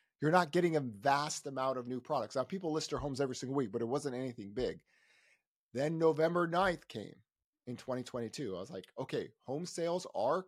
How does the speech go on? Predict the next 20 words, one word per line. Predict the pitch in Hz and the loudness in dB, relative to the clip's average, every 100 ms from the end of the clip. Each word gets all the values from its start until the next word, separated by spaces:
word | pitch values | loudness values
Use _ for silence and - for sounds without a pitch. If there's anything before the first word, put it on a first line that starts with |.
| - | -12
crashing." | - 190 226 214 - 123 123 - _ _ _ _ _ _ _ _ _ _ _ _ _ | -6 0 2 2 -2 -4 -6 -10 _ _ _ _ _ _ _ _ _ _ _ _ _
Just | - 156 | -4 2
like | 190 185 | 4 4
in | 180 | 0
twenty | - 185 190 | 2 4 4
twenty, | - 214 156 | 4 4 6
when | 139 | 4
I | |
said | 143 143 | 2 0
home | 160 | 0
price, | 170 160 131 | 0 0 -2
uh, | - 110 127 - - | -4 -2 -2 -2 -6
existing | 139 160 156 | -4 -4 -2
home | 151 | -4
sales | 147 160 143 | 0 0 0
are | |
gonna | 135 127 | 0 -2
be | |
positive, | 123 196 202 147 120 | -4 -2 0 0 -4
here, | - - 233 285 277 123 101 | -6 -14 -4 2 4 4 2